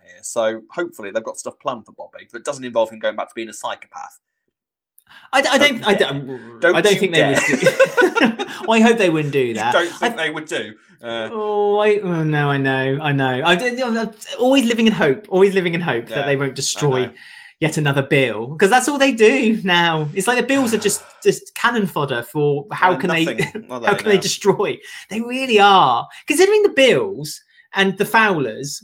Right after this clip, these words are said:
Speaker 2: were the O G main
Speaker 1: The linchpin
Speaker 2: family.
Speaker 1: of the show, weren't they?
Speaker 2: Exactly.
Speaker 1: Yeah.
Speaker 2: The cornerstone. And slowly they're destroying them bit by bit by bit. And there
Speaker 1: Yeah.
Speaker 2: doesn't seem to be any possibility of Adam Woodyack coming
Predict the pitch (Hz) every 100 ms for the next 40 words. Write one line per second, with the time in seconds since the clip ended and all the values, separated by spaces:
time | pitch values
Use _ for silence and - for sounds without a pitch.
0 | 170 202 190 190 185 165 196 190 - 208
1 | 208 202 180 202 185 180 - 147 185 185
2 | 180 151 175 196 190 147 147 123 117 151
3 | 156 135 117 127 101 101 95 _ _ -
4 | 226 269 233 - 165 110 - - - 339
5 | 339 320 _ - 202 147 226 233 - 214
6 | 214 202 - _ _ - - - 247 262
7 | 254 226 170 139 131 165 170 180 156 -
8 | - - 202 220 214 175 139 117 110 -
9 | - 208 - - 127 120 - 190 180 -
10 | 131 127 _ 190 131 - _ _ _ _
11 | _ - 202 233 240 233 226 233 220 226
12 | 220 254 254 226 - 190 180 185 180 -
13 | 175 160 147 - 160 156 139 135 123 139
14 | 127 123